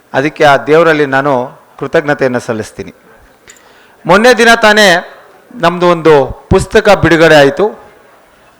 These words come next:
ಅಡವಿ ಅಲರ್ಟ್ ಫೌಂಡೇಶನ್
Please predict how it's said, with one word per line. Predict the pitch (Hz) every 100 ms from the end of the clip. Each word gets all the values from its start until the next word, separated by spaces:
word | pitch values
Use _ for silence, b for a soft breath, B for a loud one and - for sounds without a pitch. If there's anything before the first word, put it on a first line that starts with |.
| _ _ _ _ _ _ _ _ 240 139 _ _ -
ಅಡವಿ | 180 214 240
ಅಲರ್ಟ್ | - 170 196 202
ಫೌಂಡೇಶನ್ | - 170 175 170 - 160